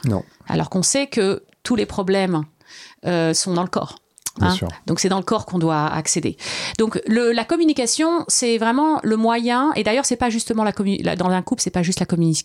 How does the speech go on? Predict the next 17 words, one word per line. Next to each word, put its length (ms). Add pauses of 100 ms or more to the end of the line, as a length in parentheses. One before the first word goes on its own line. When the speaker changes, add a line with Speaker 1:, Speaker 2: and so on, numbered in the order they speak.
Speaker 2:
la 120
communication 720
verbale. 580 (540)
C'est 120
que 80
quand 240
on 60
commence 580
à 160
apprendre 380
à 80
connaître 240
son 160
corps, 480 (300)
le 120
corps 240
parle. 460